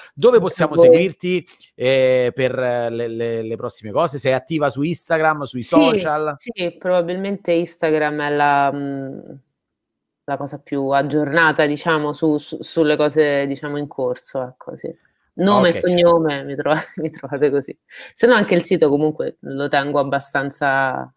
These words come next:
Speaker 1: Sì,
Speaker 2: attivo.
Speaker 1: molto bello. Sì, sì, è veramente, è pure
Speaker 2: Grazie.
Speaker 1: molto fruibile. Eh, tra parentesi, che ti ricordiamo a tutti che le foto che abbiamo visto sono direttamente dal sito di Ilaria.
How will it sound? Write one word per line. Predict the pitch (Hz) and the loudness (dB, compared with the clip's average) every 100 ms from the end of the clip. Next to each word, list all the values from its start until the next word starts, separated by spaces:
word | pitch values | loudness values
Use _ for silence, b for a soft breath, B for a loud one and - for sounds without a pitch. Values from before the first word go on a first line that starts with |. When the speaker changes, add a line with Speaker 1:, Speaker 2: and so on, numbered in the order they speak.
| _ | _
Speaker 1:
Sì, | - 127 113 | -8 -6 -4
Speaker 2:
attivo. | |
Speaker 1:
molto | 135 127 123 | -2 -2 -2
bello. | 107 90 92 98 | -2 -4 -4 -6
Sì, | 104 147 | -4 -6
sì, | - 127 | 0 2
è | 127 143 | 2 2
veramente, | 139 151 156 143 | 2 2 2 0
è | 135 139 | 2 2
pure | 147 | 2
Speaker 2:
Grazie. | |
Speaker 1:
molto | 143 147 160 | 2 2 0
fruibile. | 120 160 170 139 135 127 127 120 | 2 2 2 0 2 4 4 2
Eh, | 139 | 0
tra | 143 | 2
parentesi, | 139 143 143 123 | 4 2 0 -4
che | 113 | -4
ti | 113 | -4
ricordiamo | 117 123 131 | -2 0 0
a | 131 | -2
tutti | 131 120 | -6 -2
che | |
le | 113 | -2
foto | 110 120 | 0 -2
che | |
abbiamo | 113 120 131 | -2 -2 -2
visto | 127 - 135 123 | -6 -6 -6 -6
sono | - 135 117 | -2 0 0
direttamente | 107 107 117 117 | -2 -4 -4 -2
dal | 110 104 | -4 -4
sito | 113 104 | -6 -6
di | 101 | -4
Ilaria. | 92 90 92 | -6 -6 -10